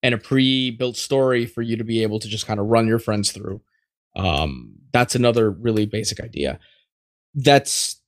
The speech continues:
and a lot of, you know, I, I know we mentioned a lot of this in fr-, uh, you know, is in person. We've, we've hung out together. Um, it's really nice now, you know, even though we're in the middle of a pandemic,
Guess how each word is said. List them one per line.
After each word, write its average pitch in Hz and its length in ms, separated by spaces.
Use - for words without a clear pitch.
and 208 120
a 208 60
lot 247 200
of, 262 60
you 240 240
know, 202 100
I, 180 280
I - 20
know 180 160
we 170 100
mentioned 160 360
a 123 40
lot 127 180
of 127 60
this 123 160
in 113 100
fr-, 135 120
uh, 117 480
you 117 160
know, 110 80
is 113 120
in 110 120
person. 160 560
We've, 123 260
we've 123 180
hung 123 160
out 156 200
together. 135 500
Um, 117 580
it's 156 460
really 170 260
nice 143 480
now, 123 600
you 143 200
know, 131 200
even 160 240
though 151 140
we're 135 200
in 131 120
the 127 60
middle 127 200
of 120 60
a 117 60
pandemic, 131 640